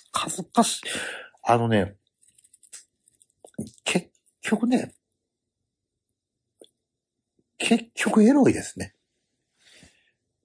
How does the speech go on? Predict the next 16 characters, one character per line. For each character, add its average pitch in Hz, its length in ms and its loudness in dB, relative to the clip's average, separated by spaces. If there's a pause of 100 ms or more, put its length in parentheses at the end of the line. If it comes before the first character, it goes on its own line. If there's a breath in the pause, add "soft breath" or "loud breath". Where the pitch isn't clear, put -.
(840)
結 - 280 -8
局 - 300 -4
エ 208 80 4
ロ 247 140 4
い 104 60 2
で - 100 -8
す - 140 -10
ね、 113 280 -6
物 98 220 0
事 85 200 -4
っ - 80 -20
て - 120 -14
ね。 117 220 -6 (1120)
あ 127 180 -2
の 156 100 -8
ー、 - 0 -